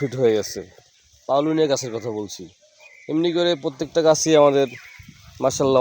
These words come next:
অনেক বড় হয়েছে, কারণ এই খরার মধ্যেও আমি পানি সেচ দিতে দেওয়ার ব্যবস্থা রাখছি। হয়তো রেগুলার দিতে পারি না, এক সপ্তাহ পনেরো দিন পর পানি সেচ আমি ঠিকই দিচ্ছি।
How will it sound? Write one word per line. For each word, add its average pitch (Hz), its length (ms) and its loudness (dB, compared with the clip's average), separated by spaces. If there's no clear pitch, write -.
অনেক 127 200 0
বড় 127 220 6
হয়েছে, 123 280 -4
কারণ 123 240 0
এই 139 120 -2
খরার 143 320 4
মধ্যেও 156 320 6
আমি 139 120 4
পানি 139 220 4
সেচ 139 180 -2
দিতে 110 200 -18
দেওয়ার 123 220 4
ব্যবস্থা 123 320 2
রাখছি। - 280 -4
হয়তো 120 240 0
রেগুলার 131 320 2
দিতে 131 220 0
পারি 139 200 6
না, 127 60 2
এক - 140 -12
সপ্তাহ 127 300 -4
পনেরো 127 280 0
দিন 123 160 -8
পর 104 100 -6
পানি 113 200 -4
সেচ 113 200 -12
আমি 110 180 -6
ঠিকই 117 280 -10
দিচ্ছি। - 260 -14